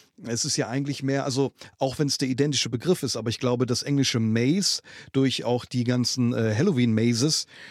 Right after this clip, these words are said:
ist, glaube ich, mittlerweile bei dem, äh, Freizeitpark-Gast viel geläufiger. Da kann er sich was drunter vorstellen als Labyrinth, da bin ich bei euch. Das ist wirklich, ich glaube, dadurch unterschätzt man die Attraktion oder man kann sie gar nicht richtig, äh, einschätzen. Vor allen Dingen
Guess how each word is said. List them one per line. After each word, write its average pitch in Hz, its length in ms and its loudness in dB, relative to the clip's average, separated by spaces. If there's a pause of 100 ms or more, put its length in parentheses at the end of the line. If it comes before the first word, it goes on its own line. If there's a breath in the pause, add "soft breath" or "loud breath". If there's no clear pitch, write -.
(100)
ist, - 160 -2
glaube 131 220 2
ich, 123 100 -2
mittlerweile 131 540 2
bei 120 180 0
dem, 120 300 2
äh, 117 80 -4
Freizeitpark-Gast 123 1200 -2
viel 165 220 0
geläufiger. 151 800 2 (420 loud breath)
Da 143 120 0
kann 139 160 0
er 139 80 2
sich 131 160 -2
was 131 140 -2
drunter 127 240 0
vorstellen 135 480 -2
als 113 260 -4
Labyrinth, 110 540 -2
da 104 60 -4
bin 107 140 -6
ich 107 200 -10
bei 101 180 -8
euch. 92 300 -10
Das 110 160 -8
ist - 180 -8
wirklich, 120 300 -8
ich 127 100 -10
glaube, 143 320 0 (380 loud breath)
dadurch 131 320 -2
unterschätzt 135 500 -2
man 147 140 0
die 151 80 -2
Attraktion 139 600 -2
oder 127 200 2
man 123 200 0
kann 165 300 0
sie 139 220 0
gar 127 240 2
nicht 131 240 0
richtig, - 500 -2
äh, 113 140 0
einschätzen. 107 680 0
Vor - 180 -8
allen 123 120 -2
Dingen 120 160 0